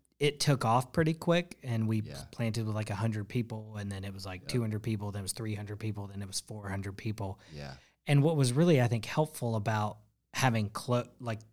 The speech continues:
Speaker 1: closed a church before doing that is there was never this sense of, "Well, this is obviously all about me."
Speaker 2: Yeah, <laughs> yeah,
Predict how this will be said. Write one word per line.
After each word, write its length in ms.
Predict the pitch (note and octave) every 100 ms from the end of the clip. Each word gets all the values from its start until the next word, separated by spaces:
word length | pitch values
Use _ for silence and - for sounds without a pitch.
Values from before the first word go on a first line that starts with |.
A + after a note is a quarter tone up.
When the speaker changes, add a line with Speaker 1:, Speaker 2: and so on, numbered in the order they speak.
| _ _ -
Speaker 1:
closed 640 | - C3 C3 C3 A#2+ A2+
a 60 |
church 500 | G#2+ - A#2+ A2 - -
before 340 | A2 A#2+ A2
doing 340 | G#2 A2+ A#2+
that 300 | A2 G2 G2
is 180 | - A2+
there 140 | A2 A2
was 220 | A2 G2+
never 460 | A2 A#2 B2 B2+ A#2
this 180 | A2 G#2+
sense 460 | - A2 G#2+ -
of, 200 | G#2+ F#2+ - _ _ _ _ _ _ _ _ - -
"Well, 160 | B2 A2+
this 320 | G#2 B2 -
is 120 | A2+
obviously 500 | G#2+ G#2+ G#2+ - B2+
all 160 | D3+ C#3+
about 260 | - -
me." 460 | A#2 A2 G2 G2 -
Speaker 2:
Yeah, 240 | F2+ E2+ F#2
<laughs> 60 | C#3
yeah, 420 | C#3+ B2+ G#2